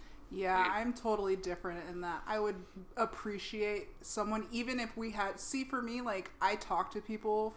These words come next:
Speaker 1: for, like, a couple of days and then we meet up. And by that time, we've already established some form of connection because we've been chatting for, like, forty-eight, seventy-two hours straight. And then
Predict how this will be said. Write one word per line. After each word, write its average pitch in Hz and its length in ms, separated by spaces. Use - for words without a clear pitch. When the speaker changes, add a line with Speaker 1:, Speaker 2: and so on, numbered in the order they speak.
Speaker 1:
for, 185 320
like, 170 260
a 175 80
couple 196 400
of 196 80
days 208 280
and 170 100
then 170 160
we 180 80
meet 196 200
up. 214 260
And 180 500
by 190 160
that 180 260
time, 190 220
we've 190 260
already 185 240
established 175 640
some 175 220
form 190 280
of 190 100
connection 214 540
because 185 320
we've 190 180
been 180 220
chatting 175 640
for, 185 240
like, 165 400
forty-eight, 208 540
seventy-two 202 440
hours 190 280
straight. 190 560
And 190 180
then 185 400